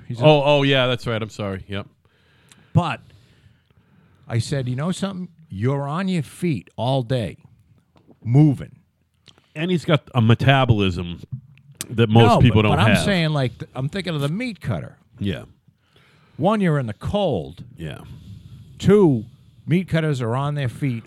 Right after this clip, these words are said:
Speaker 1: all day.
Speaker 2: Right.
Speaker 1: You're cutting meat standing up.
Speaker 2: Yeah, yeah.
Speaker 1: And I think when you just all of a sudden
Speaker 2: Stop
Speaker 1: you retire
Speaker 2: moving.
Speaker 1: and stop, you fucking die.
Speaker 2: Well, I don't know if you remember.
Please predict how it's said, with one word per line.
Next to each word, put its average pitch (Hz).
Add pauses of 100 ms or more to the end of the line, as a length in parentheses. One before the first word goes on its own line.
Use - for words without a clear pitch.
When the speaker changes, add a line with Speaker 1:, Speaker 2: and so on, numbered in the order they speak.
Speaker 1:
all 110
day. 104
Speaker 2:
Right. 73
Speaker 1:
You're 117
cutting 127
meat 131
standing 107
up. 110
Speaker 2:
Yeah, 85
yeah. 71 (920)
Speaker 1:
And 120 (1200)
I 175
think 185 (120)
when 127
you 123
just 139 (220)
all 151
of 156
a 147
sudden 180
Speaker 2:
Stop 98
Speaker 1:
you -
retire 92
Speaker 2:
moving. -
Speaker 1:
and 110
stop, - (520)
you 101
fucking 139
die. 123 (720)
Speaker 2:
Well, 120
I 135
don't 135
know 127
if 113
you 113
remember. 104